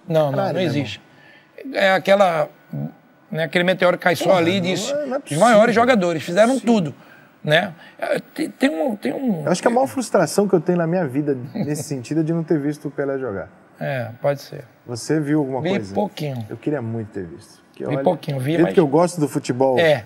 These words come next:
Speaker 1: é.
Speaker 2: brasileiro, bem jogado e tal. Puta que eu pariu. Eu vejo os vídeos do Pelé, eu vejo os negócios
Speaker 1: Eu também.
Speaker 2: Cara, deve ser um negócio
Speaker 1: Agora, Rica, tu sabe o que é que eu acho incrível, assim? Ele é tão grandioso, né? Ele é tão grandioso que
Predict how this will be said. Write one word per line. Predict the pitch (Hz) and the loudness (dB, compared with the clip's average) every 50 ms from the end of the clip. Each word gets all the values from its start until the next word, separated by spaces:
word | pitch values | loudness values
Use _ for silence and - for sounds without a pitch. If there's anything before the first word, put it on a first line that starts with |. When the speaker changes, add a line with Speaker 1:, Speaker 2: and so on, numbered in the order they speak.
| - - - | -10 -6 -2
Speaker 1:
é. | 143 131 117 | 0 0 0
Speaker 2:
brasileiro, | 101 - 131 135 127 117 127 113 120 131 123 120 | 0 -2 -2 -2 0 0 0 2 4 4 4 4
bem | 104 127 135 131 | 2 2 2 2
jogado | 117 120 104 101 123 123 117 113 | 0 0 0 0 0 0 0 -2
e | 104 | -2
tal. | - 151 135 - - - - - - _ _ | -4 -4 -4 -6 -10 -20 -20 -20 -20 _ _
Puta | - 247 180 - - 160 135 | -4 -4 -4 -2 -2 -2 -2
que | - 160 | 0 -2
eu | 143 | -2
pariu. | - 147 160 175 | 2 2 4 4
Eu | |
vejo | 165 196 226 185 156 143 | 4 4 2 0 0 -2
os | 120 107 | -4 -6
vídeos | 107 113 151 156 131 127 120 | -2 0 2 2 2 0 -4
do | 120 | -4
Pelé, | 110 - 113 107 117 127 127 | -2 -2 0 2 2 2 2
eu | 127 | 2
vejo | 123 151 151 139 | 2 2 0 0
os | 135 | 0
negócios | 139 135 151 180 175 - | -2 -2 0 0 2 2
Speaker 1:
Eu | 233 | 2
também. | 208 160 180 175 170 151 127 - | 2 2 2 0 0 -2 -6 -8
Speaker 2:
Cara, | - 160 160 151 151 | -10 -8 -8 -6 -4
deve | 151 156 180 170 151 156 135 | -2 0 0 0 0 -2 -4
ser | - - - 175 | -6 -4 -4 -4
um | 165 151 | -4 -4
negócio | 143 135 123 131 143 147 143 - - - - - - - - | -4 -6 -6 -6 -6 -6 -6 -10 -14 -18 -20 -20 -20 -8 -4
Speaker 1:
Agora, | - 160 160 185 190 - - | -2 0 2 2 0 0 -2
Rica, | - 160 165 220 208 208 | -4 -2 -2 0 -2 -4
tu | 190 - | -6 -4
sabe | - 240 226 | -2 -2 -2
o | 233 | 0
que | 220 | -2
é | 202 | -4
que | - 185 | -4 -2
eu | 165 | -4
acho | 165 147 - | -2 -2 -4
incrível, | 151 135 131 156 156 156 160 | -6 -4 -4 -4 -4 -4 -4
assim? | 131 143 135 131 - - - - - - _ _ _ _ _ _ _ - - 160 - - - | -4 -6 -10 -12 -14 -18 -20 -20 -20 -20 _ _ _ _ _ _ _ -4 -2 -2 -2 -2 -2
Ele | - 277 285 | 0 0 0
é | 269 | 2
tão | - - 214 247 262 226 | 2 2 2 4 2 2
grandioso, | 165 165 165 165 160 143 143 143 147 170 165 156 | 2 0 0 0 0 0 0 0 0 -2 -2 -6
né? | 139 143 143 - - _ - | -8 -12 -14 -16 -20 _ -10
Ele | - 143 143 | -6 -4 -4
é | - | -2
tão | - 160 160 | -2 -2 -2
grandioso | 170 170 170 143 131 135 135 147 160 151 143 - _ _ _ - - - - - - _ _ _ | 0 -2 -2 -2 -2 -4 -2 -4 -4 -6 -8 -12 _ _ _ -20 -20 -20 -20 -20 -20 _ _ _
que | - - 143 | -6 -6 -6